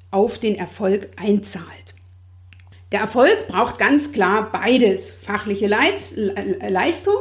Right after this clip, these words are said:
ne? Aber zum anderen eben auch, äh, die Wertschätzung, die wir im Außen bekommen, also die Sichtbarkeit im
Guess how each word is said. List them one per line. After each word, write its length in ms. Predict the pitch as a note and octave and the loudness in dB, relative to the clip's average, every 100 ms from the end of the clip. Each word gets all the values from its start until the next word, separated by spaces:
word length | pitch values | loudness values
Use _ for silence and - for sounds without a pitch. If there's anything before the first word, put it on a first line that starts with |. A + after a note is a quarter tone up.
| - - | -2 -8
ne? 220 | A3 G#4 - - - - - | -6 -6 -8 -20 -20 -20 -4
Aber 280 | G#3 A3+ B3 | 0 2 0
zum 160 | A#3 | -2
anderen 360 | G#3+ G3+ A3 G#3 | -2 0 0 2
eben 220 | G3+ G3+ | 2 2
auch, 360 | G3 F#3+ F#3+ G3 - - - - - - | 2 2 2 -2 -16 -20 -20 -20 -16 -2
äh, 260 | A3 G#3 | 0 2
die 220 | F#3+ G3 | 2 2
Wertschätzung, 1000 | E3+ G3+ D4 - A3 G#3 - B3+ C4 C4+ - - - - - - - | 4 4 2 0 2 2 2 4 4 2 -2 -20 -20 -20 -20 -20 -10
die 300 | G3 A3 A#3+ | 0 4 4
wir 200 | G3 G#3+ | 6 4
im 120 | G3 | 4
Außen 380 | F#3+ F#3+ G3+ G#3 | 0 0 0 0
bekommen, 440 | F#3 F#3 F#3 F#3+ - | -2 -2 -2 0 -2
also 420 | F3 F#3 G#3+ F#3+ - - - | 0 2 4 2 -2 -10 0
die 120 | G3+ G3 | 4 4
Sichtbarkeit 1200 | - G#3+ G#3 - G#3 F#3+ F#3+ F#3 F3 F3 - - - | 4 0 0 -6 -2 -2 -4 -4 -2 -2 -4 -6 2
im 400 | G3+ F3+ F#3+ | 4 4 -2